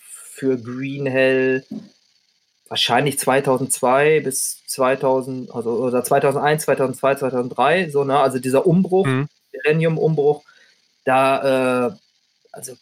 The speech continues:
Speaker 1: keine Ahnung, sowas mit einer Jimmy Eat World, Clarity L P oder so, ne, also die haben wir halt, weiß nicht, tausendmal verkauft oder so, würd ich
Speaker 2: Ja.
Speaker 1: jetzt sagen.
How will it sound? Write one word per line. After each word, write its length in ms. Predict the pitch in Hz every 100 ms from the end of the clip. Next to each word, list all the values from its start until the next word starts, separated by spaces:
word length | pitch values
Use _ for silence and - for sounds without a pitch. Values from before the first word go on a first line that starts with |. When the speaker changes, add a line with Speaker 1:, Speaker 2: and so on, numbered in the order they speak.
| _ _ _ -
Speaker 1:
keine 240 | 120 123
Ahnung, 260 | 131 139 123
sowas 260 | 120 -
mit 200 | 135 135
einer 180 | 143 135
Jimmy 340 | 127 139 156 147
Eat 120 | 123
World, 600 | 131 147 151 151 151 -
Clarity 540 | 151 151 160 151 139
L 140 | 127 131
P 260 | 139 131
oder 220 | 135 131 123
so, 300 | 131 127 120
ne, 340 | 120 127 123
also 220 | 120 113 - _
die 160 | 120 120
haben 160 | 131
wir 200 | 131 127
halt, 560 | 120 123 120 - - - _ _ _ -
weiß 200 | 120 120
nicht, 300 | 110 - - _ _ _ _ _ -
tausendmal 480 | - 135 135 131 139
verkauft 480 | 147 151 143 156
oder 160 | 139 147
so, 200 | 147 147
würd 100 | 139
ich 60 | 139
Speaker 2:
Ja. 60 |
Speaker 1:
jetzt 120 | 131
sagen. 200 | 131 131